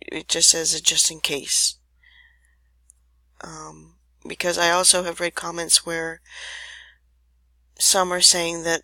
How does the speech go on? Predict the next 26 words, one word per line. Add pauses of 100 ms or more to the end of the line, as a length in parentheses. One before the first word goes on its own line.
a
lot
of
watchmen
are
not
putting
up
videos
anymore.
And (120)
for
those
who
don't
do
videos (1080)
and, (1400)
um, (180)
may
not
have
a
chance
to
study